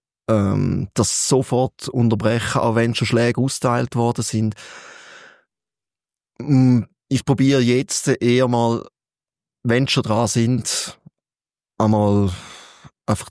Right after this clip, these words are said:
draussen zu stehen und zu sagen, ja, wenn ihr wollt, dann, ja.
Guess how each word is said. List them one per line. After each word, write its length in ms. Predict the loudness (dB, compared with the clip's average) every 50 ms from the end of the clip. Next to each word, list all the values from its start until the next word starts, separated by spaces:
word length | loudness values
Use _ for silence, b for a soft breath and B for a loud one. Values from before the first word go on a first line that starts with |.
| _ -4
draussen 340 | -2 -2 -2 0 -2 -2
zu 60 | -2 0
stehen 260 | 0 0 0 0 0 -2
und 280 | -2 0 0 0 -2
zu 60 | -2
sagen, 440 | 0 0 0 0 0 0 0 -2 -4 -8 _ _ _ _ _ _ -4
ja, 180 | -2 0 0 2
wenn 120 | 2 2
ihr 100 | 2 2
wollt, 440 | 0 0 0 -2 -4 -6 -8 -6 -4
dann, 320 | -2 -2 -2 -4 -6 -8 -10 _ _ _ _ _ _ _ _ _ _ _ _ _ _ _ _ _ _ _ _ _ _ _ _ _ _ _ -2
ja. 220 | 0 0 0 -2